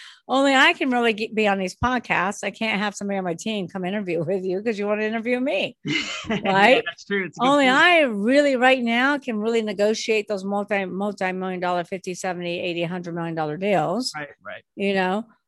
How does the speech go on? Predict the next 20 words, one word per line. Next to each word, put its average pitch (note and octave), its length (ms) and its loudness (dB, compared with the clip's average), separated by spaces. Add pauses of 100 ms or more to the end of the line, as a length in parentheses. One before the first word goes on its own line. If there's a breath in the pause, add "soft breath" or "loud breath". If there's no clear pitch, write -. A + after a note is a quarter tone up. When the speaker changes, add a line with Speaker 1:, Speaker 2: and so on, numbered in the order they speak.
(140)
Speaker 1:
Um, A3 280 2
so C4+ 340 2
you - 240 -10
gotta D#4 200 4
take D4 220 -6
stock D4 360 -4
of A3 100 -4
what C4+ 380 0
only C#4 280 0
you B3+ 240 -2
can A#3+ 220 -6
do C4 420 -2 (140)
that A#3+ 140 -4
nobody B3 320 -2
else A3+ 220 -2
can, D4 280 -4
that A3 80 -2
you A#3 80 -4
can't A#3+ 240 -8
delegate. A#3+ 520 -4